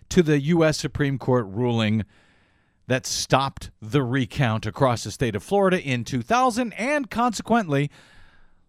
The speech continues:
led to the, uh, presidency, and I guess I have to put that in quotes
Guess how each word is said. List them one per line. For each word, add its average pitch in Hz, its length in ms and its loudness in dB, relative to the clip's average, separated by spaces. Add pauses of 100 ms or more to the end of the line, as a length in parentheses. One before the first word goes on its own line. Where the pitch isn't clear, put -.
led 165 380 2 (120)
to 175 200 4
the, 151 340 4
uh, 143 120 4
presidency, 139 1000 0
and 156 140 4
I 127 80 0
guess 135 220 0
I 143 60 0
have 135 180 0
to 135 80 0
put 107 300 -2
that 165 260 2
in 135 180 -4
quotes 123 360 0